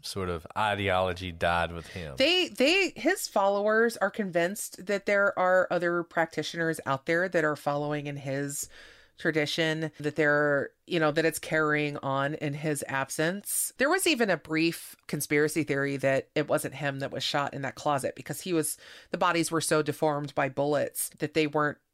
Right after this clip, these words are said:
Speaker 2: easily identifiable, apparently. And they had to go through some additional forensic testing in order to, I guess, verify that it was in fact him. So there was this idea that he was still alive, and that was fueling some of this continuation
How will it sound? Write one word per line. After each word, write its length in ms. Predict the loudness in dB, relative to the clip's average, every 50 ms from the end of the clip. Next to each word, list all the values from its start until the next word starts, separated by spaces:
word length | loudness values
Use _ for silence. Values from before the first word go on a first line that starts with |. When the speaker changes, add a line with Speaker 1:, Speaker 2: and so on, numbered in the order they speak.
| _ _ _ _ -8
Speaker 2:
easily 540 | -4 -2 0 2 2 2 2 2 2 0
identifiable, 920 | 0 0 0 0 0 0 0 0 0 0 0 0 0 -2 -2 -2 -4 -6 -10 -8
apparently. 580 | -2 0 2 2 2 2 0 0 -2 -2 -6 -8 -14 -18 -18 -20 -20 _ _ _
And 600 | 0 2 2 4 4 6 4 4 4 2 -2 -4 -8 -12 _ _ _ _ _ _ 0
they 120 | 0 0
had 160 | 2 2 0 0
to 40 | 0
go 140 | 2 0
through 180 | 0 0 -2 -4
some 260 | -4 -2 -2 -2 -2 -2
additional 460 | -2 -2 -2 -2 -2 -4 -4 -6 -6
forensic 440 | -4 -2 0 0 0 0 -2 -4 -4
testing 460 | -4 -4 -4 -4 -4 -6 -4 -4 -4
in 100 | -6 -6
order 240 | -6 -4 -4 -6 -6
to, 200 | -6 -4 -2 -2
I 60 | -2
guess, 220 | -2 -2 -4 -6
verify 680 | -10 -6 -2 0 2 2 2 0 0 -2 -2 -2 -4 -8 -10 _ -8
that 260 | -2 0 2 2 0 0
it 160 | -4 -4 -2
was 220 | -2 -2 -2 -2 -4
in 80 | -6
fact 260 | -4 -4 -4 -4 -4
him. 480 | -6 -4 -2 0 0 0 -2 -4 -8 -10 -14 -14 -16 -16 -16 -18
So 180 | -4 0 2 4
there 140 | 4 6 6
was 220 | 6 4 4 4
this 260 | 2 0 0 0 -4 -6 _
idea 460 | -6 -6 -4 -2 0 2 2 2 2 2
that 140 | 0 -4
he 160 | -4 -4 -4 -4
was 120 | -4 -4
still 280 | -2 0 0 0 0 0
alive, 400 | -2 -2 0 2 2 2 0 0
and 80 | -2
that 80 | -2 -2
was 160 | -2 -2 -2
fueling 720 | -4 -6 -2 0 2 2 2 2 2 0 0 -2 -6 -6 -6
some 240 | -4 0 0 0 0
of 100 | 0 -2
this 200 | -2 -4 -4 -4
continuation 1040 | -4 -6 -4 -4 -6 -6 -6 -6 -6 -6 -4 -4 -4 -2 -2 -4 -4 -6 -8 -12